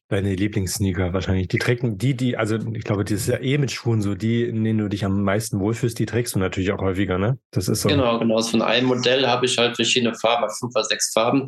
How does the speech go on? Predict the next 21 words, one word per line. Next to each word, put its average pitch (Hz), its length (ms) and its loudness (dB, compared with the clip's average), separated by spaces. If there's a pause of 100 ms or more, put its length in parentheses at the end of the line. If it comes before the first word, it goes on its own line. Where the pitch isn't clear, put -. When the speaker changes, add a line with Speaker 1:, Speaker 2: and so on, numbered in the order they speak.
Speaker 2:
Ich - 80 -12
hab's - 140 -2
versucht, 117 320 0
keine 120 200 2
Firmennamen 127 500 2 (200)
zu 127 160 0
nennen, 127 400 2
aber 107 640 0
genau 117 140 -2
so - 100 0
ist - 200 -2
das. - 220 -6 (280)
Speaker 1:
Ja. - 340 -2
Speaker 2:
Das - 80 -10
ist - 100 -8
so 120 60 2
Speaker 1:
Ja. 120 60 4
Speaker 2:
ungefähr, 117 260 2
ich 123 40 0
hab - 100 -8
vielleicht 131 300 2